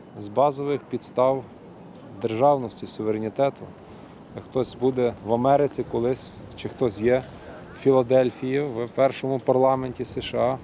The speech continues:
Конституція зберігається як одна з найбільших реліквій. На жаль, на території України не збереглося.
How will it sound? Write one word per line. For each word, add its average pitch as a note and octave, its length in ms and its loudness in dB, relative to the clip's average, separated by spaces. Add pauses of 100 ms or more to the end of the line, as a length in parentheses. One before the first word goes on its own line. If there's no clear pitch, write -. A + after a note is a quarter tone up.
(220)
Конституція C3+ 580 -2
зберігається B2+ 640 2
як A#2+ 120 -6
одна B2 260 0
з A2+ 60 -4
найбільших B2 500 -2
реліквій. B2+ 440 0 (1200)
На A2 80 -6
жаль, C3+ 180 4 (160)
на C#3 140 0
території D#3 520 4
України C#3+ 460 2
не C#3 120 2
збереглося. C3+ 760 4